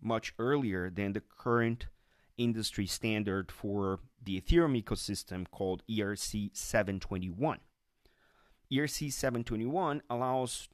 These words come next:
tokens that are minted in that standard to do a bunch of functionalities that the old CryptoPunk standards don't, uh, allow you to.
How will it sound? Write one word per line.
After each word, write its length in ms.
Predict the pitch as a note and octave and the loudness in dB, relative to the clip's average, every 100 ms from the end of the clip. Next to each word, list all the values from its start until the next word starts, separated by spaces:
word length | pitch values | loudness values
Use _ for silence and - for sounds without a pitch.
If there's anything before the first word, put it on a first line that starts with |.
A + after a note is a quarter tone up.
| _ - | _ -6
tokens 400 | - C#3+ C3+ A2+ | 0 0 0 2
that 100 | A2 | 2
are 80 | A2 | 4
minted 460 | G#2+ F3 F3+ A#2+ | 4 4 4 2
in 120 | G#2 F#2+ | 2 -4
that 180 | F#2 - | -6 -8
standard 540 | - F2+ F2+ F#2 - - | -8 -10 -8 -10 -12 -10
to 120 | B2+ | -8
do 240 | A2+ B2+ | -4 -6
a 60 | - | -6
bunch 420 | A#2 C#3 E3 - | -6 -4 -4 -4
of 300 | B2+ A2+ - _ _ _ - | -2 -4 -6 _ _ _ -16
functionalities 960 | - B2+ A2+ G#2+ C#3 F3 G#2 F#2+ G#2+ - | -2 0 0 -2 -2 -2 -4 -6 -10 -4
that 320 | G#2+ G#2 _ _ _ | -2 -2 _ _ _
the 180 | - B2 - | -8 -8 6
old 300 | C#3+ D#3 D#3+ | 10 10 8
CryptoPunk 560 | - C3 A#2+ - G#2+ - | 0 -2 -2 -4 -6 -6
standards 720 | - G2+ G2 G2 - - - - G#2 | -8 -6 -4 -4 -6 -10 -10 -10 -2
don't, 440 | G#2 G#2 G#2 - - _ - | 0 0 -4 -12 -20 _ -8
uh, 280 | G2 G2 F#2+ - | -4 -4 -6 -4
allow 260 | G#2+ D#3 | 0 0
you 100 | A2+ | -2
to. 280 | F2 - - | -4 -10 -12